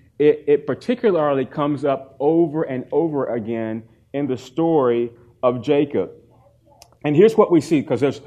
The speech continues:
there's several providential factors that are, that are coming up in, in, in, in this particular chapter in regards to, to, to Jacob. And the first is the envy of his cousins.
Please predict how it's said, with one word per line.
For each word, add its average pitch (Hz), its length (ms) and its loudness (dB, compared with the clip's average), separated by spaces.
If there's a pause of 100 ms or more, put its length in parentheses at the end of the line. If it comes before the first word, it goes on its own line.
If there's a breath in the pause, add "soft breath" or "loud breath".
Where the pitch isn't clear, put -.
(140 loud breath)
there's 123 160 -8
several 185 500 2
providential 170 640 0
factors 147 460 -2
that 135 240 -2
are, 123 420 0 (120)
that 117 100 -6
are 113 60 0
coming 165 380 -2
up 147 300 -2
in, 131 600 -8
in, 127 360 -6
in, 127 420 -6
in 127 280 -4 (120)
this 165 200 0
particular 147 420 -4
chapter 127 340 -2
in 123 120 -6
regards 117 320 -6
to, 120 80 -12
to, 104 360 -6
to 110 140 -12
Jacob. 120 460 -8 (220 soft breath)
And 139 100 -2
the 135 40 -4
first 226 240 0
is 208 120 -4
the 147 180 -4
envy 160 320 0
of 139 140 0
his 110 160 -8
cousins. 104 540 -4